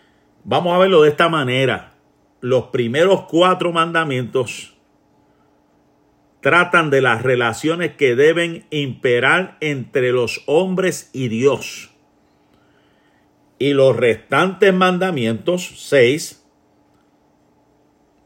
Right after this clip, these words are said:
tienen que ver con las relaciones entre los hombres, o sea, entre el hombre y hombre.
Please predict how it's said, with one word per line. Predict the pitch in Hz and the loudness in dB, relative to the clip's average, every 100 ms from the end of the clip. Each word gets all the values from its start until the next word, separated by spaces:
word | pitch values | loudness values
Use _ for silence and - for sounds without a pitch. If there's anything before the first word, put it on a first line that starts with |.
| _ | _
tienen | - 160 180 180 | -2 2 2 6
que | 160 | 6
ver | 180 | 6
con | 180 165 | 2 2
las | 160 139 | 2 2
relaciones | 143 131 117 165 180 170 | 2 2 0 -2 -2 -2
entre | 127 147 135 | -2 0 2
los | 127 117 - | 0 -2 -2
hombres, | 156 151 123 92 - - _ _ _ _ _ _ | -2 -2 -4 -6 -12 -20 _ _ _ _ _ _
o | |
sea, | 131 123 | -8 -6
entre | 107 - 107 - _ - | -4 -2 -2 -4 _ -8
el | 107 123 | -2 0
hombre | 147 160 | 2 2
y | 139 | 4
hombre. | 120 104 90 | 2 0 -8